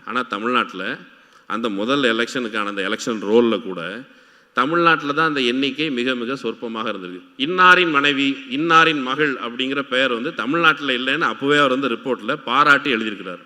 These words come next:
ஆனாலும் கூட நம்ம மத்தியில வோட்டிங் ரைட்ஸ் அப்படிங்கிறது, வோட்டிங் ரைட்ஸுங்கிறது ஒண்ணுமே இல்ல. இங்க உட்கார்ந்திருக்க எல்லோரும் மன்னராட்சியை கொஞ்சம் கற்பனை செஞ்சு பாருங்க. மோடிங்கிற மன்னர் செங்கோலோட உட்கார்ந்துக்கிட்டு, "உங்களை நான் மன்னர்னு வழிகாட நடத்துறேன்னு" சொல்றாரு. அவர் ரெண்டு கேள்வி தான் கேட்கிறார், ரெண்டு செய்தி தான் சொல்றாரு.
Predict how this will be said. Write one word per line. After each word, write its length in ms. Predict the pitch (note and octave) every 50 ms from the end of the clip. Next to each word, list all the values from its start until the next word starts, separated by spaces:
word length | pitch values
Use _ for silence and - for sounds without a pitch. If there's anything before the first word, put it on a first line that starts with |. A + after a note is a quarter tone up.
| _ _ _ _ _ _ _ _ _
ஆனாலும் 480 | C3 E3 G#3 G#3 G#3 G#3+ G#3+ G3+ F#3+
கூட 200 | E3+ F3 F3+ G3+
நம்ம 280 | G3 F3+ E3 D#3+ D#3 D3
மத்தியில 320 | D3 D#3+ E3+ F3 F3+ E3
வோட்டிங் 480 | C#3+ D3+ E3 F3+ F#3 F3 - F3+ F3 D#3+
ரைட்ஸ் 360 | C#3 C#3 C#3 D3 C#3 - -
அப்படிங்கிறது, 480 | A#2+ A#2 A#2+ A#2 A2+ G#2+ G#2 A2 C3+ E3+
வோட்டிங் 360 | D3+ D#3 F3 F3+ F#3 F#3 F3
ரைட்ஸுங்கிறது 420 | E3+ E3 D#3 D#3+ F3+ F3+ F3 D3+
ஒண்ணுமே 320 | C#3+ D3 E3 F3+ F3+ F3+ F3
இல்ல. 280 | D3+ C3 A2+ G2+ F#2 F#2 G2+ - - - - - - _ _ - _ _ _ _ _
இங்க 220 | D3 D3+ E3+ E3+
உட்கார்ந்திருக்க 580 | E3 E3+ E3 G3+ G#3 G#3 G3+ G3 F#3+ F#3 F#3 F#3
எல்லோரும் 460 | E3+ E3+ F3 F#3 F#3 F#3+ G3 F#3 D#3+
மன்னராட்சியை 520 | D#3 E3+ F#3 F#3 F#3 F3+ E3+ - F3 E3+
கொஞ்சம் 180 | D3+ D3+ D3 C#3
கற்பனை 340 | C3+ C#3+ D#3 E3 F3 E3+ D#3+
செஞ்சு 160 | D#3 D3 D3
பாருங்க. 440 | C#3 C3+ B2+ B2 A2+ A2 A2+ B2 C#3+ E3 - - - - - _ _ -
மோடிங்கிற 500 | C3+ E3 F3+ F3+ F3+ F3+ F3+ F3+ F3 D#3+
மன்னர் 320 | D3+ D3 D3+ D#3 D#3+ E3
செங்கோலோட 580 | E3 D#3+ - C#3+ D3+ D#3 E3+ E3+ D#3+ D#3+ D#3 D#3
உட்கார்ந்துக்கிட்டு, 480 | C#3 C3 C#3+ D3 C#3+ C#3 C#3 D3 D3+
"உங்களை 280 | D#3+ D3 C#3 C3+ C3+ C3
நான் 240 | C3+ C3 B2 B2 A#2+
மன்னர்னு 360 | C3+ D3+ E3 D#3+ E3 D#3+ D#3
வழிகாட 380 | C3 C3 D3 D#3 D#3 D3 C#3
நடத்துறேன்னு" 380 | C3+ B2+ B2+ C3+ C3+ C#3 C3+ A#2
சொல்றாரு. 280 | A2+ A2 G#2+ G2+ G2+ G2+
அவர் 220 | G2 B2+ C#3+ D3
ரெண்டு 280 | C#3 C#3+ E3 F#3 F#3 F#3
கேள்வி 240 | E3+ F3+ F3 F3
தான் 140 | F3 F3 E3+
கேட்கிறார், 260 | D3+ C#3+ C3 C3 A#2+
ரெண்டு 300 | B2 C#3+ E3 E3 D#3+ D#3
செய்தி 240 | C#3 - E3 E3 D#3+
தான் 140 | D#3+ D#3+ D3
சொல்றாரு. 360 | C3+ C3 B2 B2 A2 G2 F2+